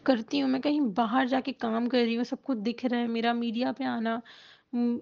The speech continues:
उस चीज़ को हाईलाइट करना, उस चीज़ को शूट करना। मेरी फैमिली बेइंतहा सपोर्टिव है, especially my father, क्योंकि ज़्यादातर आपके साथ ऐसा होता है ना, एक, एक तो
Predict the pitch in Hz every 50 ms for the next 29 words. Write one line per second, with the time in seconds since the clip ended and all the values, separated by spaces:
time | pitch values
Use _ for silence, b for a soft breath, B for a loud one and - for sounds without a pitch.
0 | - - 285 254 - 294 285 277 - - 302 302 302 285 - - 254 277 285 269
1 | 254 262 285 277 - - 277 247 233 226 233 233 240 254 - - 277 262 - 294
2 | 285 294 320 285 - - 269 269 262 - 277 262 262 277 - - - 285 277 285
3 | 294 294 - 285 269 254 247 247 262 233 220 _ _ _ _ - 247 233 240 247
4 | 240 240 233 233 262 226 262 262 262 - 262 214 254 240 226 - 247 254 311 320
5 | 311 - - 269 262 - - 269 269 269 277 269 - - 220 208 196 220 269 403
6 | - B B B B B B B - - 254 285 269 254 254 247 247 240 294 285
7 | 277 - - - - - - 269 277 - - 277 277 294 247 269 269 254 - 277
8 | 269 226 - 262 285 320 330 302 254 - - - - 269 254 - - 294 277